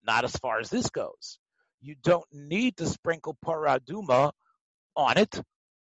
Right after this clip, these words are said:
Let me say it better. You need to sprinkle paraduma on both parts of it. Normally, when it's one keli, for example, let's say it's a human who's getting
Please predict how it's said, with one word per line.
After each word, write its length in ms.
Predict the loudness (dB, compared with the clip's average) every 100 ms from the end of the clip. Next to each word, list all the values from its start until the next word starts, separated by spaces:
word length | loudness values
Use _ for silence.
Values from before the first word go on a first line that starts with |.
| -20
Let 280 | -14 -8
me 80 | -2
say 140 | 4 4
it 80 |
better. 280 | 6 4 2 -12 _ _ _ -12
You 100 | 4
need 220 | 6 8
to 80 | 6
sprinkle 360 | 2 2 2 2
paraduma 560 | 4 4 4 2 4
on 100 | 4 4
both 280 | 4 4 4
parts 340 | 4 4 2
of 100 | -10
it. 160 | -8 -8 -8 _ -20 -20 -12
Normally, 840 | 0 6 6 6 4 4 4 0 -6
when 240 | -2 -2
it's 160 | -2 -4
one 280 | 0 0
keli, 440 | 0 -2 0 0 -2
for 80 | -2
example, 380 | 0 -2 0
let's 160 | 0 2
say 120 | 2
it's 140 | 2 -2
a 40 |
human 500 | -6 -10 -8 -8 -10 -16 _
who's 180 | -12 0
getting 300 | 2 2 0